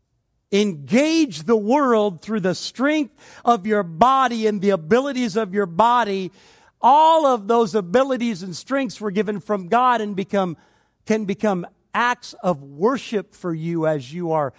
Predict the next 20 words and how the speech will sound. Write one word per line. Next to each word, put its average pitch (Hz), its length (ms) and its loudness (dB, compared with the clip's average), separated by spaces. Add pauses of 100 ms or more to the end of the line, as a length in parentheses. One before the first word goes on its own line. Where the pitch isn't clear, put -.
(240)
expressing 202 840 -6
your 170 160 -6
praise 208 480 -6
to 170 120 -8
God 170 560 -2
for 165 180 -12
the 151 140 -6
ability 160 520 -6
to 143 80 -10
do 170 220 -8
those 135 300 -10
things 107 460 -14 (200)
and 165 160 -6
enjoy 147 440 -6
those 117 300 -14
things 113 580 -14 (200)
and 147 120 -6
accomplish 156 640 -8
those 127 300 -18
things. - 640 -20